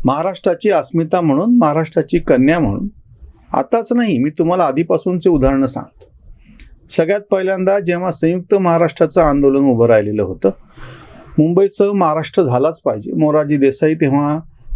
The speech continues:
अ, संयुक्त महाराष्ट्र म्हणजे, अ, महागुजरात, गुजरात आणि महाराष्ट्र मिळून जे एक राज्य होतं त्याचे मुख्यमंत्री होते. आणि जेव्हा संयुक्त महाराष्ट्राची चळवळ उभी राहिली तेव्हा सगळ्यात विरोध कोणी केला होता? काँग्रेसच्या नेत्यांनी,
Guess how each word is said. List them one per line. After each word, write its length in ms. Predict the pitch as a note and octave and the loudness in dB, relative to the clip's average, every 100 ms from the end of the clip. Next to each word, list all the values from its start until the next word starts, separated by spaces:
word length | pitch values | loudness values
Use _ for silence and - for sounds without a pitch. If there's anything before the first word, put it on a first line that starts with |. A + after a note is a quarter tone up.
| - | -2
अ, 340 | C#3+ A#2+ A#2 A2+ | 2 2 0 0
संयुक्त 440 | D3 E3 E3+ G3 | 0 0 -2 -2
महाराष्ट्र 500 | E3 C#3+ C#3+ C#3 D3 | 0 -2 -2 -2 0
म्हणजे, 240 | C3+ A#2+ - A#2+ | 2 0 0 0
अ, 180 | A2+ G#2 G#2 G#2 | 0 0 -4 -2
महागुजरात, 680 | A#2+ C3+ F3 C#3+ C3+ D#3 G2 - | 0 0 0 0 2 0 -2 -4
गुजरात 340 | B2 B2+ D3 C#3+ | 0 2 2 2
आणि 160 | C#3+ | 0
महाराष्ट्र 540 | C#3 C3 C3 C#3 - D3+ | 2 0 -2 -4 0 2
मिळून 300 | C3+ F#3 F3+ | 4 4 4
जे 120 | E3 | 2
एक 120 | C#3 | 2
राज्य 320 | C3+ A#2+ C3+ | 0 0 -2
होतं 240 | G#2 G2+ - | -2 -2 0
त्याचे 240 | - E3+ | 0 2
मुख्यमंत्री 580 | E3+ E3+ A3+ D3+ A#2+ - | 0 0 0 0 -2 -8
होते. 260 | - _ _ _ - - - - - - _ - - - | -16 _ _ _ -20 -20 -20 -20 -20 -20 _ -20 -16 -6
आणि 140 | F3+ | -4
जेव्हा 280 | E3+ F#3 G#3+ | -2 -2 -4
संयुक्त 400 | - F#3+ A3+ - | -2 -2 -2 -2
महाराष्ट्राची 500 | A3 F#3 F#3 F#3 F3+ | 0 0 -2 -4 -4
चळवळ 320 | E3+ E3+ F3 | 0 2 4
उभी 160 | E3 D#3+ | 2 2
राहिली 180 | E3 E3+ | 0 0
तेव्हा 240 | F3+ F3+ | 2 0
सगळ्यात 280 | - F#3 G3+ - - | 2 2 2 -2 -8
विरोध 320 | D#3 D#3+ G3 | 0 4 4
कोणी 240 | - G3 F#3+ | 2 0 2
केला 220 | G3 F#3+ | 2 0
होता? 300 | F#3 A3+ C4 | -2 -4 -4
काँग्रेसच्या 580 | - C#3 C#3 C3+ - A#2+ | -2 0 0 -2 -2 -4
नेत्यांनी, 560 | G#2 - - - - | -4 -10 -14 -16 -20